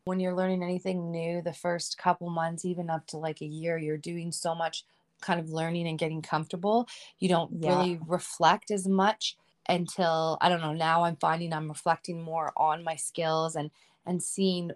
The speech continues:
Speaker 1: "Oh, I'm better at that now, and I'm quicker at applying this that now." And, like, I'm just seeing where now I can work on things and where I can kinda know where I'm at now, like, 'cause it takes time.
Speaker 2: Mm-hmm.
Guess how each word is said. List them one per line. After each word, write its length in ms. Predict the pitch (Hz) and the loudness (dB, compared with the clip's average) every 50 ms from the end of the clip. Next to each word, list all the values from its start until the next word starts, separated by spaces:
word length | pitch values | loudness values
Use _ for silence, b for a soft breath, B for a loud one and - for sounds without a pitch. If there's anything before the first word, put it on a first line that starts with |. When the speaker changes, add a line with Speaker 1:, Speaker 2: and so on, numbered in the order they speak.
| - | 0
Speaker 1:
"Oh, 440 | - 220 226 208 185 170 165 160 160 - - | 4 4 6 6 4 4 2 0 -2 -2 -2
I'm 380 | - 170 165 165 165 175 160 - b b b b _ - | 0 0 0 0 -2 -4 -6 -10 b b b b _ 0
better 280 | - 156 156 160 156 | 0 2 2 2 2
at 200 | 151 151 151 - _ _ | 4 2 2 0 _ _
that 340 | - 226 240 233 226 208 - | 8 8 10 10 8 6 4
now, 500 | 190 175 160 151 147 147 147 143 143 139 - - | 0 -4 -4 -2 -2 -2 0 0 -2 -2 -4 -4
and 380 | - 151 151 151 151 151 151 - b b b b b b | -6 -6 -4 -4 -4 -4 -6 -8 b b b b b b
I'm 220 | - 165 160 160 160 | -2 -2 -2 -2 -4
quicker 440 | - - 185 175 - - 175 170 | -2 0 -2 0 0 0 0 2
at 160 | 170 170 170 175 | 2 2 2 0
applying 580 | 170 - - 196 185 185 180 180 180 180 190 | -2 -4 -2 0 2 2 2 2 2 2 2
this 440 | 208 233 240 220 190 - - - - - | 4 4 2 2 0 -2 -6 -10 -8 -4
that 180 | 175 170 - | -4 -4 -2
now." 380 | - 170 160 151 147 151 151 156 | -2 -2 -2 0 0 0 0 0
And, 120 | 160 160 | -2 -2
like, 180 | 165 151 156 - | -2 -2 0 2
I'm 160 | 165 160 170 165 | 0 0 0 0
just 260 | 180 170 160 - - | -2 -2 -2 -2 -4
seeing 360 | - 190 180 180 180 180 170 b b b b b - | -2 0 0 0 0 -2 -4 b b b b b -10
where 360 | 170 160 180 175 170 170 165 | -4 -2 0 0 0 0 -2
now 460 | 170 170 165 160 156 151 151 151 - - - | -2 -2 -2 0 0 0 0 0 0 0 2
I 120 | 147 156 | 2 2
can 220 | 151 - 160 156 156 | 2 2 -4 -4 -2
work 220 | 160 180 190 - | 0 -2 0 0
on 180 | 170 160 156 151 | 0 -2 -2 -4
things 360 | - - 151 151 160 160 - | -6 -6 -6 -6 -6 -6 -6
and 140 | 147 151 151 | -6 -6 -4
where 240 | 156 156 156 151 - - | -2 0 0 2 2 2
I 80 | 170 | 2
can 320 | 185 202 196 196 180 170 - - | 2 2 0 0 0 -2 -6 -8
kinda 240 | - - 208 196 190 | -4 0 2 2 4
know 180 | 190 185 180 | 4 4 4
where 180 | 180 175 175 160 | 4 4 2 2
I'm 160 | 151 151 151 - | 0 -2 -4 -2
at 260 | - 165 170 165 - - | 0 0 0 0 -2 -6
now, 240 | - - - - - | -8 -10 -10 -10 -10
like, 160 | - - - | -10 -10 -8
'cause 120 | - 190 196 | -4 0 0
it 100 | 202 - | 0 2
takes 300 | - 233 226 - - - | 4 2 2 2 0 -8
time. 460 | - - 202 190 190 170 139 - 185 | -2 2 4 6 6 6 4 2 0
Speaker 2:
Mm-hmm. 260 | 190 180 165 151 156 | 2 2 0 -2 -4